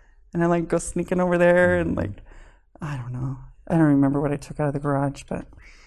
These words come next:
Speaker 2: Did you have children with
Speaker 1: At that point,
Speaker 2: your
Speaker 1: um,
Speaker 2: husband?
Speaker 1: I s-, we, my three older children were still living with me.
Speaker 2: Okay.
Speaker 1: And we, me and my husband did not have any children.
Speaker 2: I see.
Speaker 1: We had been married. We had, um,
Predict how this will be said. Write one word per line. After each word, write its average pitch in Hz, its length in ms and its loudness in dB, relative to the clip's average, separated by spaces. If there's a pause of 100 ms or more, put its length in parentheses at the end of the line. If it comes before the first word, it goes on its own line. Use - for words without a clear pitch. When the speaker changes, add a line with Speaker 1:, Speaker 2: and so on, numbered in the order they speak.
(760)
Speaker 2:
Did 113 120 0
you 120 100 2
have 120 120 0
children 123 720 -4
with 113 260 -10
Speaker 1:
At 175 120 6
that 202 240 10
point, 170 300 4 (400)
Speaker 2:
your 160 100 6
Speaker 1:
um, 147 280 6
Speaker 2:
husband? 120 220 -2
Speaker 1:
I 165 100 8
s-, - 240 -2
we, 160 360 -2 (300)
my 151 180 2
three 170 280 2
older 147 240 4
children 131 420 -2
were 139 80 -4
still - 200 -4
living 135 240 0
with 123 180 -6
me. - 240 -8 (120)
Speaker 2:
Okay. 98 260 -12 (100)
Speaker 1:
And 147 140 4
we, 147 300 4
me 151 180 4
and 143 100 8
my 139 100 6
husband 131 340 -4
did 127 100 -2
not 127 200 -2
have 139 120 -6
any 127 140 -6
children. - 340 -14
Speaker 2:
I - 40 -16
see. - 180 -18 (480)
Speaker 1:
We 156 120 4
had 151 100 4
been 151 140 2
married. 135 400 2 (440)
We 151 120 -4
had, 143 240 -6 (100)
um, 143 480 -6